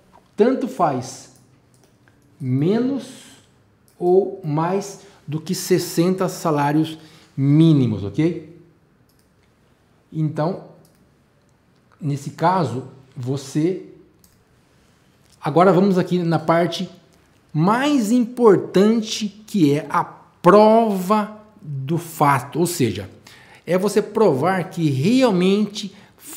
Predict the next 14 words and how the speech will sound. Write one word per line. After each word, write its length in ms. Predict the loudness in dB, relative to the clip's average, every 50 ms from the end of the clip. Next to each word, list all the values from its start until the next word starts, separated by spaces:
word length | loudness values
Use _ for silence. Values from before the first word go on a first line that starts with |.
| -4 0
tem 200 | 2 4 4 4
direito 680 | 4 4 4 6 6 6 4 2 -2 -8 -12 -12 -12 -16 -20 _ _ -20 -20 _ _ -10
àquele 800 | -10 -10 -10 -8 -6 0 0 2 2 2 0 -4 -4 -6 -10 -14 _ -16
restabelecimento 1300 | -8 -2 0 4 4 6 4 4 2 -2 -2 0 0 0 0 0 0 -2 -2 0 0 0 0 0 -2 -6 -8
do 360 | -10 -10 -2 0 2 2 4
benefício, 540 | 2 2 2 2 0 -2 -4 -6 -6 -8 -10
aquela 460 | -10 -4 -2 -2 -2 -2 -2 -6 -12 -18 -20 -20 -20 _ _
restauração 1200 | -4 -2 0 0 0 0 -2 -4 -6 -4 0 2 2 2 2 2 0 -4 -6 -6 -4 -2 0 0 0
daquele 380 | 0 -2 -2 -2 -2 0 0 2
benefício 520 | 2 2 2 2 2 0 -2 -4 -4 -6
que 80 | -4 -2
foi 140 | 0 0
cessado 680 | 0 0 0 -2 -2 -2 -2 0 0 0 0 -2 -4 -6 -10 -14 -20 -20 -20 -20 -20 _ _ _ _ _ _ _ _ -2
indevidamente, 1300 | 0 2 2 2 2 4 6 6 6 6 4 2 2 2 0 0 -2 -4 -6 -8 -10 -14 -16 -18 -20